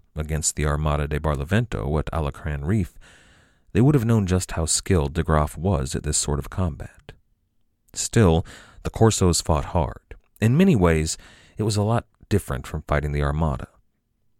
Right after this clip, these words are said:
Those were ships that stood and shot, while these privateers operated like the buccaneers. All of them maneuvered around one another. The three Spanish vessels were acting in concert to entrap de Graaf. But whenever they thought they had him and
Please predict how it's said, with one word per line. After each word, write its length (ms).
Those 300
were 120
ships 400
that 180
stood 460
and 120
shot, 440
while 320
these 260
privateers 720
operated 580
like 220
the 80
buccaneers. 720
All 160
of 120
them 160
maneuvered 440
around 360
one 140
another. 420
The 100
three 260
Spanish 460
vessels 440
were 260
acting 320
in 120
concert 800
to 320
entrap 540
de 100
Graaf. 420
But 100
whenever 220
they 120
thought 200
they 100
had 320
him 200
and 220